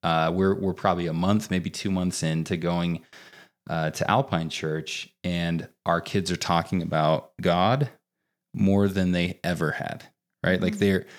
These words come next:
Speaker 1: they're volunteering for prayer <laughs> and they are asking for Bible study, and they're
Speaker 2: Mm-hmm.
Speaker 1: talking about Jesus. And, like, it was this awakening in our kids that was so surprising. I was not expecting this at all. I was expecting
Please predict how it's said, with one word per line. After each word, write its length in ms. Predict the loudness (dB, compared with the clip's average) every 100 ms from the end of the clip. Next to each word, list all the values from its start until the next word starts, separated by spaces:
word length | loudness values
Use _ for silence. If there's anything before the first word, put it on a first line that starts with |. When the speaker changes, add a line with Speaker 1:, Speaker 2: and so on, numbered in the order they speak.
| -20 _ _ _ _ _ _
Speaker 1:
they're 480 | -6 0 0 0 -2 -4
volunteering 760 | 0 2 2 2 2 4 4
for 180 | 2 -4
prayer 480 | -2 2 2 2 -2 -2
<laughs> 140 | 0 2
and 460 | 4 4 4 2 0
they 600 | -2 2 4 4 0 -4 -8 -20 _ _
are 200 | 0 0
asking 520 | 0 0 0 4 4
for 140 | 4 2
Bible 320 | 2 2 0
study, 480 | 0 0 2 0 0
and 200 | 0 0
they're 80 | -2
Speaker 2:
Mm-hmm. 60 |
Speaker 1:
talking 380 | 0 0 0 0
about 240 | 2 2 0
Jesus. 600 | 2 2 2 0 -2 -2
And, 420 | -2 0 0 -4 -10 -20 -20 _ _ -2
like, 200 | 0 0
it 100 | 2
was 240 | 0 2
this 460 | 2 2 -2 -4 -10 _ -2
awakening 1000 | 0 0 2 2 2 2 2 2 -2 -2
in 160 | 0
our 140 | 0 -2
kids 680 | -4 -2 2 0 0 -6 -4
that 360 | -2 -2 -6 -8
was 600 | -4 -2 0 -2 -4 -4
so 840 | -4 -4 -4 -2 -2 2 4 4
surprising. 640 | 2 -4 -4 -2 -2 -4
I 120 | -6 -4
was 180 | -4 -4
not 240 | -2 0
expecting 500 | -2 -2 -4 -4 -4
this 180 | -4 -4
at 80 | -4
all. 160 | -4
I 120 | -4 -4
was 140 | -4
expecting 680 | -6 -4 -6 -4 -4 -4 -6